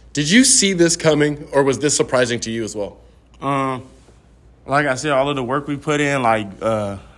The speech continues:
Speaker 2: every rep, every, every snap, uh, this was on my mind. So, like, I, it's, I'm not surprised that we're here.
Speaker 1: All right, awesome.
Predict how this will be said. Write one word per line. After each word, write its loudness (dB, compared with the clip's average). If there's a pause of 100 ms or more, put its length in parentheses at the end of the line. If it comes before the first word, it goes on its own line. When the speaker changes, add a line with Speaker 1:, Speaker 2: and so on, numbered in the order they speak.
(160)
Speaker 2:
every -2
rep, 0
every, -2
every -4
snap, 0
uh, -2
this -2
was -4
on -2
my -2
mind. -4
So, -10
like, -6 (100)
I, -8 (220)
it's, -6
I'm 0
not 0
surprised 0
that -4
we're -6
here. -10 (400)
Speaker 1:
All -6
right, -8
awesome. -4